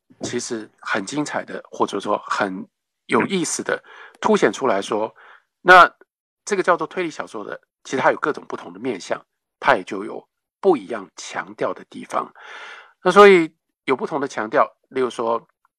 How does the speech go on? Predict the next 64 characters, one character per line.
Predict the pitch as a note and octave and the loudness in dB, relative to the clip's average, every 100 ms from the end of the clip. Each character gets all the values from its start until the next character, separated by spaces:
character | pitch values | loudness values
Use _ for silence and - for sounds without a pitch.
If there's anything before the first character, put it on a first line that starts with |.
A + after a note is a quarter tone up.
| _ _ - | _ _ -8
如 | B2+ | -4
果 | B2 | -2
你 | |
强 | G2 G2 | -4 -12
调 | F#2 A2+ | -6 -6
的 | - - | -6 -14
是 | - F#2+ E2+ _ _ _ _ | -16 -16 -18 _ _ _ _
名 | - G#2 G2 B2 | -12 -10 -8 -4
侦 | C3+ C#3 | -4 -4
探， | - A#2+ _ _ _ _ - | -2 -2 _ _ _ _ -2
啊， | A2 - | -2 -2
探 | - B2+ | 0 0
侦 | A#2+ | 0
小 | A2 F#2 | -6 -10
说 | F#2+ | -12
就 | F#2+ | -10
会 | G2 | -10
让 | F#2 | -10
你 | - _ _ _ - | -12 _ _ _ -4
有， | B2 F#2+ - _ - | -2 -2 -6 _ -6
经 | B2 | -4
常 | A#2+ G2 | -2 0
在 | A2 F#2 - | -2 -4 -10
推 | - B2 | -4 -4
理 | |
小 | G#2+ F#2 | -2 -6
说 | G#2+ | -6
里 | G2 | -8
面 | G2 F#2+ - _ _ - | -8 -10 -12 _ _ -4
有 | F#2+ | -4
名 | F2 G2+ | -2 -2
侦 | A2 B2 | 0 2
探。 | B2+ - - - - - - - | 2 0 -16 -16 -14 -14 -18 0
mystery | C#3+ C#3 - F3+ E3+ A#2 _ _ _ - | 4 6 8 8 8 4 _ _ _ -2
就 | B2+ | 0
指 | - - | 0 -8
向， | - A2+ - - | 0 0 0 -6
例 | A2 | -4
如 | F#2 | -4
说 | G#2 F#2+ - - | -4 -6 -6 -8
本 | G2 | -6
格 | F2+ G2+ | -6 -2
派， | B2 - | -2 -2
为 | B2 | -4
什 | F#2 | -6
么 | F2 | -10
称 | - | -12
之 | G#2 | -8
为 | G2 | -8
叫 | G2 F#2+ | -6 -6
做 | - | -6
本， | - - - | -10 -10 -10
本 | F2+ | -8
格 | F#2+ | -4
派？ | - A2+ - - - - | 0 0 -2 -20 -20 -4
因 | C3+ | 4
为 | C3 | 4
好 | - | 4
像 | F#2 A#2+ | -2 -4
小 | - E2+ | -4 -8
说 | A2 G#2 - | -8 -8 -4
最 | C#3 | -4
重 | A#2 | -2
要 | G2+ | -4